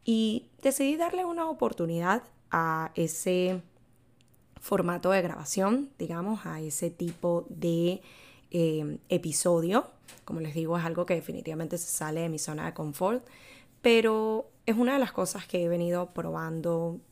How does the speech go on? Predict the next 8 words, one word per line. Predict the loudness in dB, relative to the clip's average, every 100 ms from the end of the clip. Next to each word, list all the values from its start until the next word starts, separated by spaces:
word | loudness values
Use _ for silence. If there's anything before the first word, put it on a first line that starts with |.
| _
en | -6 -4 -4 -6
las | -8
últimas | -6 -4 -4
semanas, | 0 2 2 -2
en |
los | -4
últimos | -4 -4 -4 -4
meses, | -2 0 0 -4 -8 -8